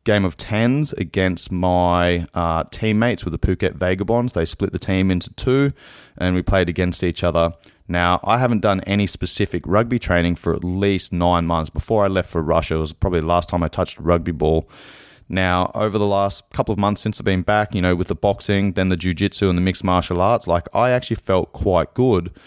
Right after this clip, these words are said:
during the game. Um, my conditioning was fine. Um, I felt strong. I felt powerful. Okay. In saying that, I did go into the game with a couple of little niggling injuries.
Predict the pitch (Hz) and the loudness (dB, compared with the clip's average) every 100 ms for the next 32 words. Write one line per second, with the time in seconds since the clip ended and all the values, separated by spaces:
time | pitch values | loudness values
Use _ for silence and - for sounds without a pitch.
0 | - - _ 82 92 90 85 78 104 98 | -20 -20 _ -4 0 0 -2 0 2 2
1 | 87 87 85 _ - _ - 87 87 87 | 2 0 -4 _ -20 _ 0 2 2 2
2 | 92 - 87 113 - 113 107 101 90 - | 0 0 -2 -2 0 -2 0 0 -2 -2
3 | 101 101 101 101 101 - _ - 87 85 | -2 0 0 0 -2 -8 _ -6 0 2
4 | 85 90 - 85 - 98 - - 101 92 | 2 0 -4 -6 0 -2 -2 -2 0 2
5 | 95 95 90 - 92 85 - 98 92 92 | 2 0 -4 -2 0 2 0 2 2 2
6 | 90 78 85 - 87 - 82 82 80 _ | 0 -2 -4 -6 -6 -2 0 0 -4 _
7 | 92 90 - 127 143 117 87 85 - - | -6 -4 -2 0 2 2 2 0 -2 -10
8 | - _ _ 87 90 90 - 110 107 104 | -20 _ _ 0 0 0 0 0 2 0
9 | 98 98 - 87 101 107 90 87 85 - | 2 0 -2 -2 0 2 2 2 0 -2
10 | 120 - 113 98 113 127 127 120 120 113 | -4 0 -2 0 0 0 0 2 2 2
11 | 107 98 - 95 92 87 80 80 80 | 2 2 0 2 2 2 0 0 -2